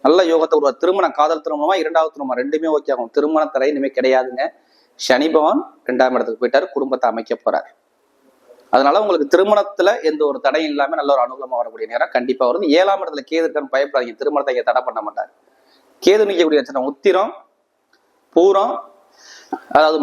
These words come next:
மகம், இது மூணு நட்சத்திரம் போவார். மெயினா உத்திரத்தை தான் போவார். கேது சுய-, அதாவது ச-, சூரிய பகவான் காலத்தை போறதுனால கண்டிப்பா இங்க திருமண யோகம் தேடி வரும். காதல் திருமணம், இரண்டாவது திருமணம் எல்லாமே ஓகே ஆகி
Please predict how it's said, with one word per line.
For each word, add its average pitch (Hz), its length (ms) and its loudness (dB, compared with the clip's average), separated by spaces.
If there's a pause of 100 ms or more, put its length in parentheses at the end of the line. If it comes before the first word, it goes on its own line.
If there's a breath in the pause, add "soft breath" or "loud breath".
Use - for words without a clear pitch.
மகம், 143 260 -2
இது 139 160 0
மூணு 147 120 -2
நட்சத்திரம் 143 340 -4
போவார். 131 260 0
மெயினா 160 240 -2
உத்திரத்தை 160 320 -2
தான் 160 120 -4
போவார். 117 180 0 (120)
கேது 175 220 2 (540 soft breath)
சுய-, 180 220 4
அதாவது 175 200 0 (320)
ச-, 139 100 -2 (360)
சூரிய 202 280 2
பகவான் 151 300 -4
காலத்தை 147 260 -2
போறதுனால 123 320 -2 (100)
கண்டிப்பா 143 340 -4
இங்க 131 160 -8
திருமண 139 200 -2 (120)
யோகம் 147 280 -2
தேடி 127 240 0
வரும். - 180 -8 (760 soft breath)
காதல் 139 260 2
திருமணம், 131 300 2
இரண்டாவது 135 220 0
திருமணம் 135 240 0
எல்லாமே 196 240 0 (100)
ஓகே 165 160 -4
ஆகி 143 120 0